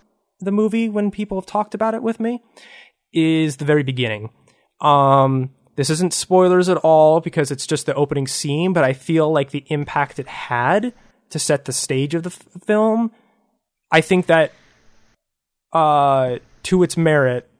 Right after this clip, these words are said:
to show its quality, left a good mark on everybody. Uh, the, the opening scene of the film is with, um, I believe his name is Alex, is the main character.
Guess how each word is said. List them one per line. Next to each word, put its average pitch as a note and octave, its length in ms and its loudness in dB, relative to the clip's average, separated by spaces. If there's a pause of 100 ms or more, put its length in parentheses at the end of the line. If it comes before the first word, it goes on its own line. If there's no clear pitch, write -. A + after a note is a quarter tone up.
(500)
to D3+ 100 -8
show D3+ 240 2
its C3 100 -4
quality, A#2+ 680 0 (880)
left D3 420 0
a C3+ 160 -2 (120)
good D#3+ 160 2
mark C#3 260 2 (140)
on C3 120 -2
everybody. A#2 480 -6
Uh, C3 280 2
the, C3 80 -8 (280)
the E3 120 4
opening G#3 480 0 (580)
scene E3+ 300 0
of E3 60 0
the D#3+ 60 -2
film A#2 460 -4 (720)
is C3+ 440 -2
with, B2+ 680 -4 (600)
um, A#2 400 2
I B2 60 -6
believe E3 260 -4
his F#3 100 -2
name F#3 140 0
is F3 140 -4
Alex, C#3 380 -2
is B2+ 80 -6
the B2+ 60 -4
main A#2 180 -4
character. A2+ 540 -6